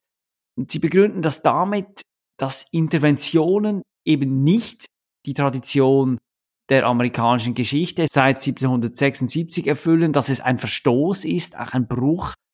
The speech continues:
mit der schönen Herrengeschichte, die man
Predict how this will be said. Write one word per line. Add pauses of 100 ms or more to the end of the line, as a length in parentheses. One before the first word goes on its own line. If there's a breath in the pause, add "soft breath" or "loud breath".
(260)
mit
der (260)
schönen
Herrengeschichte,
die
man